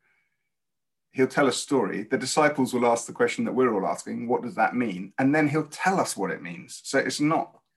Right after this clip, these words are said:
it's not <laughs> up for debate what it means. Or in John one, it starts with, you know, um, "In the beginning was the Word," which is kind of a mysterious noun. And then, but by the time it's, you're into,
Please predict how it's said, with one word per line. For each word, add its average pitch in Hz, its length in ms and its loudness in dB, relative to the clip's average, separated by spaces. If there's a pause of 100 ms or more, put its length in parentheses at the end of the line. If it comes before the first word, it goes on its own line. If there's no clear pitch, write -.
(120)
it's - 240 -4
not - 160 0
<laughs> - 0 -
up - 140 -2
for - 80 -2
debate - 520 0 (120)
what 101 220 -2
it - 100 -6
means. 95 460 -10 (580)
Or 127 420 4
in 127 240 2
John 135 400 4
one, 123 280 2
it 87 160 -6
starts 113 440 0
with, 107 320 -4 (140)
you 120 140 -6
know, 82 260 -4 (300)
um, 101 400 -8
"In 131 100 2
the 135 80 2
beginning 117 380 -2
was 104 180 -6
the - 80 -12
Word," 107 640 -2 (140)
which - 160 -12
is 107 160 -8
kind 120 240 -4
of 107 80 -6
a 107 40 -2
mysterious 104 1000 -4 (640)
noun. 110 640 -2 (320)
And 123 120 0
then, 135 180 2
but 123 140 -4
by 156 120 6
the 160 80 2
time 160 240 2
it's, - 180 -8
you're 127 160 -2
into, 120 420 2